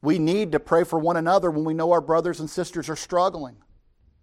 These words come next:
I hope we're praying for our brothers and sisters that are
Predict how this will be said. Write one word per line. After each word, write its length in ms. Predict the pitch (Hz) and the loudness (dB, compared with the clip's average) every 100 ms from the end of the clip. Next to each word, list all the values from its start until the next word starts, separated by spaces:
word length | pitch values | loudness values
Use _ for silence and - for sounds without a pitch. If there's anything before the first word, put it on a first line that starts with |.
| _ _ _ _ _ _ _ _ _ _ _ _ _ _ - | _ _ _ _ _ _ _ _ _ _ _ _ _ _ -6
I 40 | |
hope 160 | 147 156 | -6 -6
we're 60 | |
praying 300 | 139 147 156 | -4 -2 -2
for 160 | 143 147 | 0 -2
our 60 | 139 | 2
brothers 340 | 151 147 131 | 2 0 -6
and 80 | 139 | -10
sisters 460 | 165 - 160 131 | -10 -10 -10 -8
that 180 | 156 151 | -4 -2
are 220 | 151 147 | -2 -4